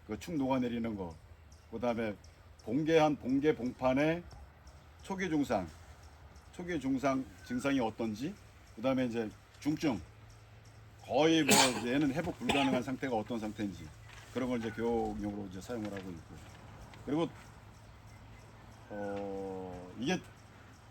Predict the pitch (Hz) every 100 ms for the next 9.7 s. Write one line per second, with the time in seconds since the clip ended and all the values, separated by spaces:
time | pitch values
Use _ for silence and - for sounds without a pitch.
0 | - - - - 202 202 190 165 175 165
1 | 156 156 165 147 147 123 123 147 147 143
2 | 123 131 131 131 131 127 131 180 180 170
3 | 151 143 123 120 120 110 107 117 120 190
4 | 208 - - - - - - - - 127
5 | 160 175 175 175 151 139 160 151 151 139
6 | 117 117 120 101 90 82 73 - - -
7 | - - - - - - - 101 107 110
8 | 120 113 160 - 139 127 117 113 123 113
9 | 117 117 113 113 110 113